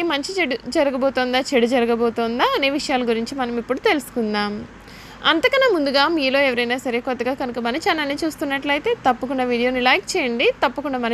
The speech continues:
ఛానల్ని సబ్స్క్రైబ్ చేసుకోవడం మర్చిపోకండి. సబ్స్క్రైబ్ చేసుకోవడంతో పాటుగా పక్కనే ఉన్న బెల్ ఐకాన్లో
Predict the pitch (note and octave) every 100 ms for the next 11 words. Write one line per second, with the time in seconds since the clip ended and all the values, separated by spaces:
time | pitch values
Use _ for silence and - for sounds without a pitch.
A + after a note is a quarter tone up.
0 | A#3+ B3 A3+ B3 C#5+ - D4+ A#3+ B3+ A3
1 | A3+ A3 A3+ A3 A3 G#3+ A#3+ B3+ C#4 D4
2 | B4+ E5 - - - - D4+ C4 - D4+
3 | A#3+ A#3+ B3 A#3+ A#3+ A#3+ A#3 A3+ A#3 A#3
4 | A#3 D4 F4+ C4+ A#3+ B3 B3 C4 C#4+